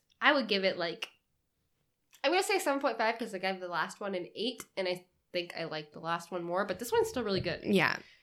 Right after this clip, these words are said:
Speaker 2: I'm gonna say, like, a seven.
Speaker 1: Maybe I should re-rate, like, give the last one an eight point five and this one an eight, 'cause I feel like that's above average.
Speaker 2: I mean, it's really g-, well, average is what, like, five?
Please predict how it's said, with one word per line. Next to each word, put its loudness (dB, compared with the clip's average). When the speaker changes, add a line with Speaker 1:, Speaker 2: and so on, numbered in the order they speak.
Speaker 2:
I'm 12
gonna 12
say, 12
like, 10
a -2
seven. 0
Speaker 1:
Maybe 2
I 4
should 0
re-rate, 0
like, -8
give -4
the -8
last -2
one -2
an -6
eight -8
point -8
five -4
and -2
this -6
one -2
an -6
eight, -4
'cause -6
I 0
feel 2
like -2
that's -4
above -6
average. -16
Speaker 2:
I 12
mean, 12
it's 8
really 12
g-, -4
well, 8
average 6
is -2
what, -2
like, -6
five? -4